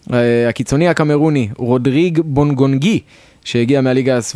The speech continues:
הסלובנית, עומר לקאו מקריית שמונה, ריף מסיקה מראשון לציון, שובל גוזלן מאשדוד, יאיה מלאג'ה, קשר אחורי מחוף השנהב.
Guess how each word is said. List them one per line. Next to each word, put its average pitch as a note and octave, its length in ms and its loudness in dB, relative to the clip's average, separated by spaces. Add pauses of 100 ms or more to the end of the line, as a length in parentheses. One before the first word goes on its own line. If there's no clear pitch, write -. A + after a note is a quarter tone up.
הסלובנית, C3+ 680 0
עומר D3 280 2
לקאו B2+ 320 0
מקריית B2 320 -2
שמונה, B2 320 0
ריף B2 220 -4
מסיקה B2 380 -2
מראשון A#2 340 -2
לציון, A2+ 360 -2
שובל A#2+ 260 0
גוזלן B2 360 -2
מאשדוד, A#2 480 0 (400)
יאיה D3 300 4
מלאג'ה, C#3 440 0
קשר B2+ 300 0
אחורי B2 240 0
מחוף B2+ 300 -2
השנהב. C3 460 0